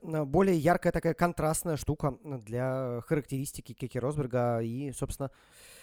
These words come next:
э, на этом, я думаю, что можно и фиксировать, э,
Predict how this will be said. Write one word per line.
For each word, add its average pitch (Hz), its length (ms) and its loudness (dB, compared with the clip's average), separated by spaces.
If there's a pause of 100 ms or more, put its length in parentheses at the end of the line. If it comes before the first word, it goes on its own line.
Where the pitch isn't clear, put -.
(720)
э, 170 260 -2
на 185 280 2
этом, 208 360 0 (120)
я 160 160 0
думаю, 165 260 0
что 160 280 0
можно 147 260 -2
и 147 140 -4
фиксировать, 143 720 0
э, 113 300 -6